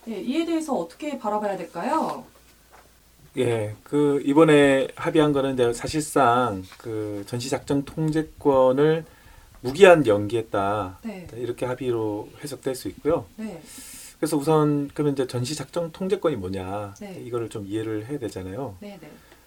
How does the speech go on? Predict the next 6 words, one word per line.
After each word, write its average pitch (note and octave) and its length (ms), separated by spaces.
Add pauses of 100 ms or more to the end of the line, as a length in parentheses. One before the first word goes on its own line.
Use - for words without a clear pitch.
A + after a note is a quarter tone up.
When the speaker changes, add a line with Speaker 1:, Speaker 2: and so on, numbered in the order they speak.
(140)
Speaker 2:
그래서 C3 220
전시작전권은 C#3+ 1900 (320)
정확하게는 C3 580
전시작전 B2+ 680
통제권인데 B2 840
Speaker 1:
네. E2+ 240